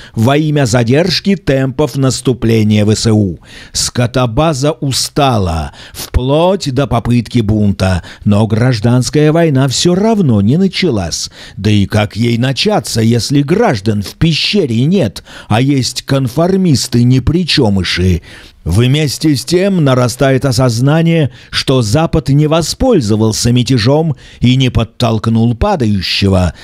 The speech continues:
Значит, на данный момент он не заинтересован в быстром разрушении пещеры.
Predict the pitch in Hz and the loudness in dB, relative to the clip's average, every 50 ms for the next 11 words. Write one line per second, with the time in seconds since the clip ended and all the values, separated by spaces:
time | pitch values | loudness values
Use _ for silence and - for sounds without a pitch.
0 | - - - 98 98 98 117 123 123 120 - - 123 120 - 104 110 107 107 104 | -14 -6 -2 -2 0 2 2 2 0 0 0 -2 -2 -2 -2 -2 0 0 0 0
1 | 98 104 165 208 247 233 233 214 190 180 165 147 135 131 127 117 110 104 98 95 | 0 0 0 0 0 0 0 2 2 2 2 2 2 2 2 2 0 0 0 -2
2 | 92 - - - 131 131 139 143 143 143 147 151 156 139 113 117 151 160 175 180 | -6 -6 -2 0 2 2 2 2 2 2 2 2 2 0 0 0 0 0 0 0
3 | 180 165 208 208 226 233 214 - - 262 254 233 165 110 98 95 95 90 85 - | 0 0 0 0 0 0 0 0 0 2 2 2 2 0 0 -2 -2 -4 -6 -8
4 | - - - - 110 101 98 92 90 104 131 165 196 190 - - 208 208 220 202 | -14 -10 -4 -2 0 2 2 0 0 0 0 -2 -2 -4 -6 -4 -2 -2 0 0
5 | 180 151 123 123 120 107 92 110 110 107 - - 113 107 107 107 107 110 107 98 | 0 0 0 -2 -2 -2 0 0 -2 -2 -2 0 0 0 2 2 2 2 2 2
6 | - 107 101 - - - - 107 107 101 95 92 92 90 76 | 2 0 0 0 0 0 0 0 0 0 0 0 -2 -2 -4